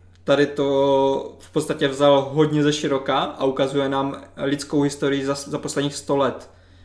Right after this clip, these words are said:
Je to tak nějak od přelomu devaten-, devatenáctého století a,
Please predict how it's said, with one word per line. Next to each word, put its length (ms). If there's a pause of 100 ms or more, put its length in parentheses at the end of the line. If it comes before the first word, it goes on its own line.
(220)
Je 100
to 100
tak 180
nějak 260
od 300
přelomu 520
devaten-, 640
devatenáctého 600
století 720 (760)
a, 800